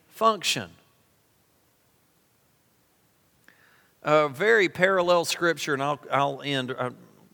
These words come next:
I've got one little paragraph right here. Let me end here. Is Colossians. I'm gonna give you two, three scriptures real, real quick.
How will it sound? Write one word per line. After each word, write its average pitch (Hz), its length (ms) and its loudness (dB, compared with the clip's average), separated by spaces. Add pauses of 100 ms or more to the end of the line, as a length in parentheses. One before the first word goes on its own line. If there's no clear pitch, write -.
(180)
I've 123 360 -8
got 123 160 -4
one 123 120 -6
little 117 160 -6
paragraph 107 460 -2
right 107 100 -6
here. 110 120 -6
Let 113 80 -6
me 123 100 -10
end 120 200 -8
here. 117 160 -4
Is 110 120 -10
Colossians. 151 540 -2
I'm 143 60 -8
gonna 143 80 -10
give 135 140 -10
you 120 80 -8
two, 151 220 -8 (320)
three 170 180 -2
scriptures 117 460 -6
real, 151 220 -6
real 160 180 -4
quick. 117 380 -6